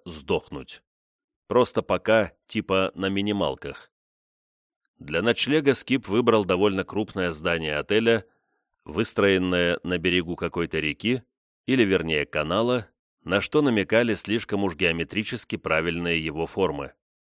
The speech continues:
Через канал от отеля, за не слишком высокой стеной, сложенной из крупных булыганов, располагался какой-то то ли парк, то ли сквер. «Ну что,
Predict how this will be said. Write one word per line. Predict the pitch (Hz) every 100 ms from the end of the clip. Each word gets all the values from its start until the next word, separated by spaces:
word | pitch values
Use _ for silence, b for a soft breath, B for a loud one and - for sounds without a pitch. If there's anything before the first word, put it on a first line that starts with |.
| _ _ _ _ _ _ _
Через | - 92 107
канал | - 113 127 131
от | - 95 -
отеля, | 87 - 117 127 135 110
за | 78 95
не | 104
слишком | - 117 - 95
высокой | 90 - 87 82
стеной, | 73 - 80 95 113 - _ _
сложенной | - 101 113 95 101 98
из | - 101
крупных | - 107 - 95
булыганов, | 82 95 98 90 95 95 - - _ _ _ _ _
располагался | - 82 - 90 95 131 143 117
какой-то | 107 90 95 90 82
то | - 87
ли | 80
парк, | - 104 120 - - _ _
то | 120
ли | 131
сквер. | 113 - 82 73 - _ _ _ _ _ _ _ _ _ _ _
«Ну | - 113
что, | - 110 117